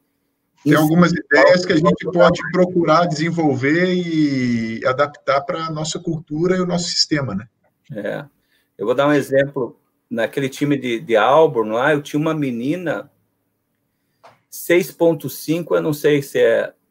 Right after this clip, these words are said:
Speaker 2: um e noventa e cinco, um e noventa e oito,
Speaker 1: Uhum.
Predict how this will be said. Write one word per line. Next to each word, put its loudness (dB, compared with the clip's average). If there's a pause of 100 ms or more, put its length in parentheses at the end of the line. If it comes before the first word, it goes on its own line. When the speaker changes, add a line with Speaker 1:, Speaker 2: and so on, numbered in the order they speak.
(380)
Speaker 2:
um -4
e -2
noventa 0
e -2
cinco, -2
um 0
e -4
noventa -2
e -2
oito, 0 (800)
Speaker 1:
Uhum. -6